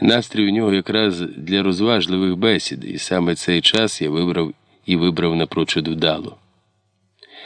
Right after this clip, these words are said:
А всього одна ніч пароплавом, ясна річ, третім класом, по-студентськи, і ось уже дерев'яна пристань з написом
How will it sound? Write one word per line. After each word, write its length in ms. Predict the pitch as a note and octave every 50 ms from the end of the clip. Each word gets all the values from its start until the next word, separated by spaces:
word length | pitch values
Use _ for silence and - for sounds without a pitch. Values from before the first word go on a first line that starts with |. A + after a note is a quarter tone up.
| - - - - - - -
А 60 | -
всього 320 | G#2 - - E3+ E3+ F#3
одна 280 | F3+ E3 D3+ E3 D#3+ D#3
ніч 420 | C#3+ C#3+ D3+ D#3+ D3+ C#3 - -
пароплавом, 760 | - - C3 A2 A2 F#2 - G#2 G#2 G2+ G#2 G2+ G2+ G2 G2
ясна 380 | F#2 E2+ E2+ - - - F#2+ F#2
річ, 280 | E2+ G2 G2+ - - -
третім 440 | - F2 F#2+ F#2+ E2 - F2 D#2+
класом, 640 | D2+ - F2 F#2+ G#2+ A2 - - A2 G2+ F#2 E2+ D#2+ -
по-студентськи, 880 | - E2+ - - - D#2+ E2+ F#2+ F#2+ G#2 G#2 F#2+ - - - G2 F#2+ - - - - - - - -
і 120 | - C#3 D3+
ось 140 | D3 -
уже 180 | C#3 B2 A#2+ A#2
дерев'яна 540 | G#2 G#2 G2+ G2+ F#2 F#2+ G2+ G#2 G#2 F#2+ E2+
пристань 540 | - - F2+ G#2+ A2 - - G#2 G2 F2+ E2
з 80 | D#2+
написом 600 | E2 F2+ F#2+ F2+ - F2+ - - F#2 F2 F2 D#2